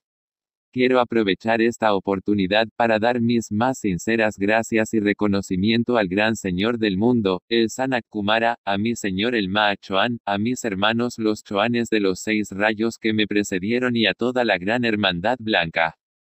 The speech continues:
Todos ellos, conjuntamente con sus chelas y estudiantes, me han dado, no solamente su invaluable asistencia, sino que también me han estimulado en este esfuerzo,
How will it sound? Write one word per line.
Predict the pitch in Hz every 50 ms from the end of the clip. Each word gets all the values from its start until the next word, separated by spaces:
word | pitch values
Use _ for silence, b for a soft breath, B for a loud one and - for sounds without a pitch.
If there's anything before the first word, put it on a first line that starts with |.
| _ _ _ _ _ _ _ _ -
Todos | - 127 143 147 143 127 - -
ellos, | 113 107 92 101 110 - -
conjuntamente | - 117 107 95 - - 123 139 143 135 117 98 92 101 110 110 - 123 127
con | - 117 107 98
sus | - - 101 98 -
chelas | - - 123 123 117 110 107 - -
y | 107 95
estudiantes, | 90 - - 104 92 95 110 113 110 101 - 98 104 104 - -
me | 113 110 104 92
han | 90 87 90
dado, | 110 120 117 120 123 127 _ -
no | 113 117 135 147 147
solamente | - 147 147 135 127 117 123 139 139 131 135 123
su | - 117
invaluable | 110 107 101 98 98 92 90 90 104 107 110 113 110 101
asistencia, | 95 - - 92 87 - - 110 110 107 - - 95 95 104 - _ _
sino | _ - 143 139 135 147 147
que | - 139 120
también | - 107 95 92 95 110 117 120 117
me | 117 110 107
han | 117 120
estimulado | 117 113 - - 113 107 95 90 90 104 110 113 113 113
en | 101 92
este | 98 113 113 - - 98 87
esfuerzo, | 87 - - - 120 117 107 95 - 101 101 98